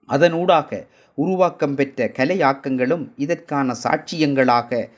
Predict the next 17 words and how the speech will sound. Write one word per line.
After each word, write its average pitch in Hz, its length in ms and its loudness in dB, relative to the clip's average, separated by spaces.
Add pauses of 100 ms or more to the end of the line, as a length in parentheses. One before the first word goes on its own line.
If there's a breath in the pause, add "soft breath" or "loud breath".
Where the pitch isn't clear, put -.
(140)
காணப்படுகின்றன. 117 840 0 (960 soft breath)
இவ்வாறு 175 600 2
தன்னிடமுள்ள 170 800 -2 (100)
ஓவிய 160 540 0
கலையாக்க 151 600 -2
வல்லமையினை 120 640 0 (380 soft breath)
பயன்படுத்தி 139 640 2 (180)
பெண்ணிலைவாத 160 840 2
சிந்தனைகளை, 127 640 -2 (420 soft breath)
பால்நிலை 175 580 2 (140)
ஏற்றத்தாழ்வற்ற 151 1040 -2
வாழ்க்கை 139 400 0
முறைகளை 135 460 2 (160)
பரவலாக்குவதில் 139 880 0 (380 soft breath)
முழு 170 340 4
அளவில் 131 460 -2 (100)
தன்னை 139 300 0